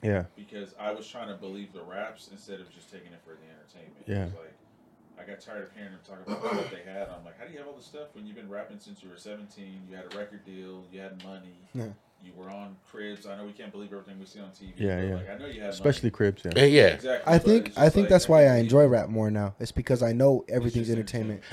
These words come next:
Speaker 1: Hey,
Speaker 2: Exactly.
Speaker 3: You know what I'm saying?
Speaker 1: and
Speaker 3: 'Cause
Speaker 1: the
Speaker 3: I can
Speaker 1: ones
Speaker 3: sit back and know, I know that everybody's bullshitting.
Speaker 1: and the ones that are actually doing it,
Speaker 3: Yeah.
Speaker 1: or that have a, that have a history of, of, like,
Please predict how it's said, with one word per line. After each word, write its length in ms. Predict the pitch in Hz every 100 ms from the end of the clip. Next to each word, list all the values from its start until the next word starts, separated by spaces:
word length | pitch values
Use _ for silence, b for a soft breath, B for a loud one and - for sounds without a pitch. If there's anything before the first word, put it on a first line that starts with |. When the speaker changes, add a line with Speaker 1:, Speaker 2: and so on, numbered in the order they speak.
| -
Speaker 1:
Hey, 180 | 175 151
Speaker 2:
Exactly. 460 | - 98 - -
Speaker 3:
You 60 | 127
know 80 | 135
what 60 |
I'm 80 | 131
saying? 180 | - 139
Speaker 1:
and 80 | 131
Speaker 3:
'Cause 140 | 160
Speaker 1:
the 60 | 147
Speaker 3:
I 40 |
can 80 | 139
Speaker 1:
ones 140 | 185 170
Speaker 3:
sit 0 |
back 180 | 135 131
and 120 | 113
know, 180 | 123 127
I 140 | 135
know 160 | 175 202
that 120 | 123
everybody's 340 | 104 113 110 101
bullshitting. 420 | 110 104 - 92
Speaker 1:
and 120 | 165 156
the 60 |
ones 240 | 156 185 156
that 100 | 143
are 80 |
actually 400 | 135 151 - 160
doing 320 | 131 139 180 214
it, 180 | 214 -
Speaker 3:
Yeah. 240 | 110 107 104 _ _ _
Speaker 1:
or 120 | - 117
that 160 | 117
have 220 | 104 135
a, 80 | 165 - 110
that 180 | 117
have 220 | 104 123 170
a 40 |
history 400 | 147 190 - 185
of, 160 | 170 123
of, 220 | 123 117
like, 360 | 107 101 - -